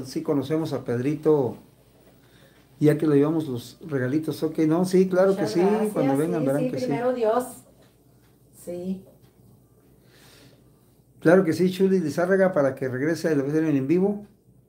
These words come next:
Speaker 1: y va a ver la,
Speaker 2: Claro que
Speaker 1: la
Speaker 2: sí.
Speaker 1: forma de prepararlos.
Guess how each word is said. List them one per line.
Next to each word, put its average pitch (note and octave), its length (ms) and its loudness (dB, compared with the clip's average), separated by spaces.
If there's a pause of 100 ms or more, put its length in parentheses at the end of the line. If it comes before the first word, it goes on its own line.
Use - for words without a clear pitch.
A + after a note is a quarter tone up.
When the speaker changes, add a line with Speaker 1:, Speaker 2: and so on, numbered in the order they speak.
(440)
Speaker 1:
y C3+ 100 2
va C#3 120 4
a - 20 4
ver D3+ 160 4
la, D3 140 2
Speaker 2:
Claro F3+ 320 -4
que A#3 180 -6
Speaker 1:
la D3 120 0
Speaker 2:
sí. G2 60 0
Speaker 1:
forma F3+ 220 4
de D3+ 80 4
prepararlos. C#3 800 -2